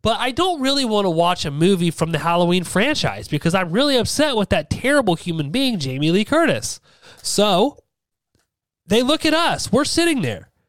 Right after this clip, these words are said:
Maybe we have pizza. I have a Miller Lite. So likely, depending on the time, I probably ordered a pizza, okay?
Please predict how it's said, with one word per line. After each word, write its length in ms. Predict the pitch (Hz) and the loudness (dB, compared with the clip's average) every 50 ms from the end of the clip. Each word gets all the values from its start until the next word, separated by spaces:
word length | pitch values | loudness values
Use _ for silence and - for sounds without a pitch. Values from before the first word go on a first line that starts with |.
| _ _ _ _ _ _ _ _ _ _ _ _ 131 | _ _ _ _ _ _ _ _ _ _ _ _ -4
Maybe 320 | 139 180 240 277 311 285 | -2 -2 0 2 2 4
we 180 | 220 196 175 151 | 4 4 2 0
have 260 | 151 135 123 - - | 0 -2 -2 -2 -4
pizza. 380 | - 123 127 - - 233 240 180 | -6 -6 -4 -2 -2 -2 0 0
I 160 | 160 214 277 | 0 -2 0
have 120 | 302 294 226 | 0 0 0
a 80 | 160 | 0
Miller 260 | 139 131 123 120 117 120 | -2 -2 -2 0 0 0
Lite. 340 | 147 208 208 147 110 - - | 0 0 0 -2 -2 -4 -6
So 180 | - 139 127 | -2 0 0
likely, 800 | 123 135 170 233 302 - - 160 190 233 208 143 123 139 151 - - - | 2 2 2 0 0 -2 -2 0 0 0 0 0 -2 -2 -4 -6 -2 -4
depending 340 | 190 - 214 233 240 220 | 0 0 0 0 0 0
on 80 | 202 175 | -2 -2
the 80 | 139 135 | -2 -4
time, 400 | - 196 226 226 190 165 170 180 | -2 -2 0 0 0 -2 -2 -4
I 80 | 190 | -4
probably 400 | 196 - 156 147 165 185 190 196 | -4 -2 0 0 0 2 4 4
ordered 300 | 190 202 220 233 240 233 | 4 4 4 4 2 0
a 20 | 220 | 2
pizza, 520 | - 277 311 302 - - 127 101 - - - | 2 2 2 2 0 -2 -4 -4 -4 -8 -6
okay? 420 | - 127 - - 170 214 269 277 | -6 -4 0 2 2 2 2 0